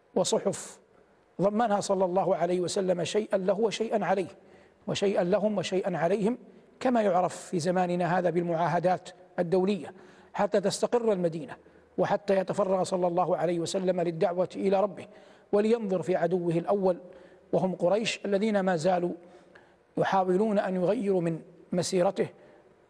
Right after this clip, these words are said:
ويغلبوا عليه في أمر دينه ويؤذوا أصحابه. فكانت تلكم المواثيق لها شرائطها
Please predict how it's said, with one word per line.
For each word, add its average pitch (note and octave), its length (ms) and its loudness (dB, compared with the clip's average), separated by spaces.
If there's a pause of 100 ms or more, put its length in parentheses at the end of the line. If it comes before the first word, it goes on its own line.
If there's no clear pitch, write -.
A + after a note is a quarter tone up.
(200)
ويغلبوا F#3 540 2
عليه E3+ 340 2
في F#3 220 -2
أمر E3 200 0
دينه G3 320 0 (460)
ويؤذوا G#3+ 400 2
أصحابه. - 400 -6 (1080)
فكانت A#3 420 2
تلكم A#3 260 0
المواثيق G#3+ 600 2
لها G#3 160 2
شرائطها G3 640 0